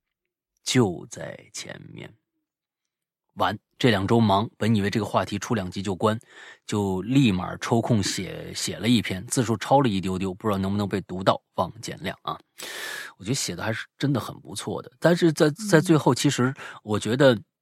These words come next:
Speaker 1: 嗯，这是一个挺，挺悲伤的一个故事啊。
Speaker 2: 是。
Speaker 1: 那一，最开始写的是走廊是一个回到避风港的最后一段路，绝大部分人能顺顺利利地过去，直到属于自己的家，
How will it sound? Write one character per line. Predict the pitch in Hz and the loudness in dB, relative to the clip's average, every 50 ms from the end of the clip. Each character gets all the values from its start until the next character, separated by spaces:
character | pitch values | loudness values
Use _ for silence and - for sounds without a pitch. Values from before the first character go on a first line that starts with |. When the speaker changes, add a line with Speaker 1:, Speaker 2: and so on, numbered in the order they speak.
| _ _ _ _ _ _ _ _ _ _ _ _ _ _ _ - | _ _ _ _ _ _ _ _ _ _ _ _ _ _ _ -6
Speaker 1:
嗯， | 104 101 90 80 - _ _ _ | -6 -4 -6 -6 -10 _ _ _
这 | - - 185 | -2 0 0
是 | - 175 170 | 4 4 4
一 | 185 | 6
个 | 175 160 127 _ _ - | 6 6 4 _ _ -10
挺， | - - - 90 85 - - - - _ _ _ _ - | -6 -4 -4 -4 -4 -6 -10 -12 -16 _ _ _ _ -10
挺 | - 110 92 87 | -8 -6 -4 0
悲 | - 139 160 | 4 4 4
伤 | 160 - 170 165 170 160 | 6 6 4 4 4 2
的 | 113 | 0
一 | 78 | -2
个 | - - - | -6 -12 -16
故 | - - - 58 - | -14 -14 -14 -14 -14
事 | - - | -16 -18
啊。 | - - | -14 -10
Speaker 2:
是。 | - - - 90 | -8 -8 -6 -6
Speaker 1:
那 | 85 98 104 110 110 - | -4 -2 -2 -2 -2 -4
一， | - - 135 120 | -6 -6 -6 -4
最 | - - 135 | 0 0 2
开 | - 123 - | 4 4 2
始 | - - 98 95 | 2 2 -2 -4
写 | 92 - 92 | -4 -6 -4
的 | 95 | -2
是 | 110 110 | -2 -2
走 | - - 98 92 | 0 0 0 0
廊 | 92 90 95 110 | 0 -2 -4 -4
是 | 113 - - 110 | -4 -2 -4 -4
一 | 98 | -2
个 | 92 110 104 98 92 85 _ _ _ _ | 0 0 0 0 0 -4 _ _ _ _
回 | _ _ - 98 101 | _ _ -6 -2 0
到 | 110 - 120 107 | 4 4 4 4
避 | 92 - 113 104 | 4 4 2 2
风 | - 117 110 | 4 4 2
港 | 110 98 87 | 2 2 -2
的 | 87 95 | -6 -4
最 | - 113 104 | -2 -2 0
后 | - 110 98 | 2 0 0
一 | 95 | 0
段 | 87 98 95 101 | -2 -2 -2 0
路， | 107 113 - | 0 -2 -2
绝 | 117 - 107 | -4 -6 -2
大 | 92 107 107 | 0 0 0
部 | - 113 | 0 -2
分 | 98 104 98 | -2 0 0
人 | 95 92 | 0 0
能 | 92 95 101 | 0 -2 -2
顺 | 98 - - 107 | -2 0 -2 -2
顺 | 92 - 101 101 | 0 0 0 0
利 | 101 98 | 0 -2
利 | 95 95 92 | -2 -2 -4
地 | 85 90 | -4 -4
过 | - - 117 98 92 | 0 0 0 0 0
去， | - 90 | -2 -8
直 | - - 101 | -8 -6 -4
到 | 90 98 | -4 -4
属 | 98 - 85 87 | -4 -6 -8 -10
于 | 92 | -10
自 | - - | -8 -10
己 | - - | -10 -10
的 | 98 87 | -10 -4
家， | 92 110 113 120 | 0 2 2 2